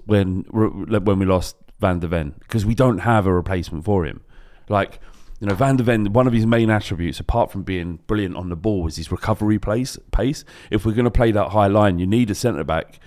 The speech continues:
as good as him, as quick as him, to be able to read the game and also get back in order to prevent any kind of counter-attacking opportunity. Ben Davies doesn't have his qualities, and yet he looks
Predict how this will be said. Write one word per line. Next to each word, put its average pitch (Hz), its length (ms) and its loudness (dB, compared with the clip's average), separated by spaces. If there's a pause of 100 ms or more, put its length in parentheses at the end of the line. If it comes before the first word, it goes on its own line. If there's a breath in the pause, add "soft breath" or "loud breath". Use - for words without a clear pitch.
(140 soft breath)
as 95 120 -2
good 123 240 2
as 92 140 0
him, 85 160 0
as 82 100 -4
quick - 280 -2
as 92 120 2
him, 82 200 0
to 82 100 -6
be 98 80 2
able 92 140 0
to 104 100 -6
read 113 360 2
the 87 60 -4
game 92 300 2
and 101 80 2
also 113 260 -2
get 104 280 -6
back 110 320 0 (720 soft breath)
in 120 100 2
order 113 200 6
to 104 120 -4
prevent 110 380 2
any 117 200 2
kind 113 240 2
of 113 60 0
counter-attacking 110 680 -2
opportunity. 110 640 0 (400 soft breath)
Ben 156 160 2
Davies 131 300 2
doesn't 117 320 2
have 117 240 0
his 110 120 2
qualities, 120 480 2
and 101 160 2
yet 110 260 2
he 110 120 -2
looks 117 500 -4